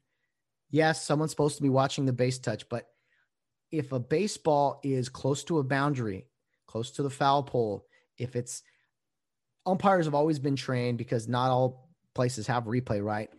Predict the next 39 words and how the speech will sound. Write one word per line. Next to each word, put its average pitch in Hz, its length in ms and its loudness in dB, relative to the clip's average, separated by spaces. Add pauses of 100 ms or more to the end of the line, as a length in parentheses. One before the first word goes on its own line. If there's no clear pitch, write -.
(600)
All 151 340 2
sets 147 360 0
of 131 100 2
eyes 127 320 4
are 120 80 0
on 120 140 0
the 117 80 -2
baseball 110 600 -4 (300)
in 120 120 -2
a 107 60 -4
baseball 123 500 -2
trouble, 123 420 -2
in 123 100 -4
a 110 40 -2
trouble 151 400 2
situation, 120 680 -4
basically, 127 600 -4 (440)
uh, 113 180 -8
a 143 60 0
wall 127 260 6
ball. - 360 -6 (1200)
And 139 380 4 (640)
in 147 160 2
doing 190 280 4
so, 143 560 2 (640)
in 139 100 0
this 202 180 2
case, 143 320 2
the 135 140 -2
umpire 135 320 4
who 139 60 2
was 120 100 0
supposed 131 320 -2
to - 60 -12
see - 160 -2
the - 120 -2
touch - 260 -2
at - 60 -10
first 180 540 2